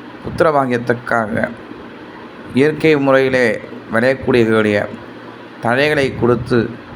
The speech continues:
எத்தனையோ ஆயிரம் மக்கள் இங்கே வந்து புத்திரபாகியம் பெற்றுள்ளார்கள். ஆலய வழிபாடு சாலச் சிறந்தது என்று சொல்வார்கள். ஒரு ஆலயம் கட்டுவது இறைவனது அருள் இல்லாவிட்டால் கட்ட முடியாது. அப்படி இருக்க,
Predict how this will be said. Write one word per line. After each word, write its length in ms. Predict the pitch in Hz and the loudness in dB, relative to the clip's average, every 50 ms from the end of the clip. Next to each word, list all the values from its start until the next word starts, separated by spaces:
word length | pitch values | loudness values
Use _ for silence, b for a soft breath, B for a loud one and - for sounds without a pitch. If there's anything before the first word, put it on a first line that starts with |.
| - - - - - - - - - - | -12 -12 -12 -12 -16 -16 -16 -12 -2 0
எத்தனையோ 460 | 117 123 120 123 160 160 160 165 170 | 0 0 2 0 0 0 2 2 2
ஆயிரம் 420 | 175 170 160 156 156 151 147 147 | 4 4 4 4 4 2 2 2
மக்கள் 480 | 139 131 113 - - 135 127 113 107 - - - | 0 -2 -2 0 0 0 0 -2 -4 -6 -2 0
இங்கே 140 | 117 117 113 | 2 4 4
வந்து 320 | 117 117 117 120 120 113 | 4 2 2 2 2 2
புத்திரபாகியம் 640 | 117 - 117 - 147 143 143 139 127 120 117 104 | 0 -2 -2 0 0 2 2 2 0 0 0 -2
பெற்றுள்ளார்கள். 600 | 110 110 107 - 113 110 107 104 101 90 - - - - - - - - - - - - - - - - - - - - - - - - - - - - - - - - - | -2 -4 -2 0 2 2 2 2 0 -2 -6 -8 -8 -12 -16 -16 -18 -18 -18 -18 -18 -18 -18 -16 -14 -14 -14 -14 -14 -14 -12 -8 -4 -4 -4 -4 -6 -10 -12 -14 -14 -6 -2
ஆலய 480 | - 113 131 139 147 156 160 160 156 | 2 2 4 4 4 4 4 4 2
வழிபாடு 600 | 151 147 143 147 147 151 151 143 143 135 131 123 | 2 0 0 -2 0 2 2 2 2 2 0 -4
சாலச் 400 | 120 - 127 131 139 143 139 - | -2 0 0 2 2 2 0 0
சிறந்தது 340 | - 135 131 135 131 131 123 | 0 0 0 2 2 2 4
என்று 160 | 123 113 101 | 4 4 4
சொல்வார்கள். 600 | - - - - 95 107 113 110 101 92 - - - - - - - - - - - - - - - - - - | 2 0 -2 -2 -2 0 0 0 -2 -2 -4 -8 -10 -12 -10 -8 -8 -8 -8 -10 -14 -16 -16 -14 -12 -10 -8 -2
ஒரு 200 | - 117 120 123 | 0 2 4 4
ஆலயம் 500 | 117 120 131 151 165 170 175 170 165 160 | 4 4 4 4 4 4 2 0 -2 0
கட்டுவது 640 | 143 147 - - - 151 147 147 131 143 131 117 98 | 0 0 0 2 4 4 4 4 4 2 2 2 2
இறைவனது 420 | 113 123 135 139 143 143 135 123 | 4 4 4 4 4 4 4 4
அருள் 200 | 120 120 127 135 | 2 2 0 -2
இல்லாவிட்டால் 540 | 131 120 120 120 117 117 113 - - 110 110 | -2 -2 0 2 2 0 0 0 -2 0 0
கட்ட 260 | 110 104 - - 131 | 0 -2 0 0 0
முடியாது. 380 | 123 120 110 104 101 98 98 - - - - - - - - - - - - - - - - | 0 2 2 2 0 0 -2 -4 -8 -14 -18 -18 -18 -18 -18 -16 -16 -16 -16 -16 -16 -8 -4
அப்படி 320 | - 113 110 - 120 123 | -2 -2 0 2 2 4
இருக்க, 400 | 120 117 123 120 120 123 139 123 | 4 2 2 0 -2 -2 -2 -2